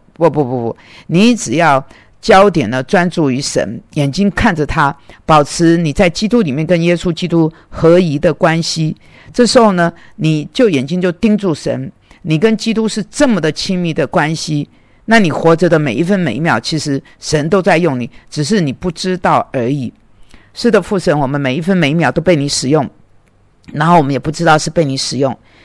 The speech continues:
但是有时候呢，我们巴不得自己是成为别人正面的帮助的所谓的正能量，而不是负面的教材。但是常常我们在不知不觉当中，因着我们跟耶稣基督没有合一的关系，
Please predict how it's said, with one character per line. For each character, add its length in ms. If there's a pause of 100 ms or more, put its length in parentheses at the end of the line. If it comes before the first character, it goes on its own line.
(340)
但 160
是 120
有 140
时 140
候 160
呢， 240 (200)
我 100
们 240
巴 160
不 100
得 100
自 160
己 140
是 160
成 180
为 120
别 200
人 140 (300)
正 240
面 260
的 260 (400)
帮 240
助 220
的 240 (180)
所 200
谓 140
的 120
正 280
能 200
量， 220 (260)
而 140
不 120
是 140
负 220
面 160
的 100
教 240
材。 320 (360)
但 140
是 340
常 200
常 180
我 120
们 240 (260)
在 140
不 180
知 180
不 160
觉 220
当 220
中， 300
因 120
着 160
我 80
们 180
跟 160
耶 140
稣 140
基 160
督 100
没 140
有 80
合 180
一 100
的 120
关 200
系， 300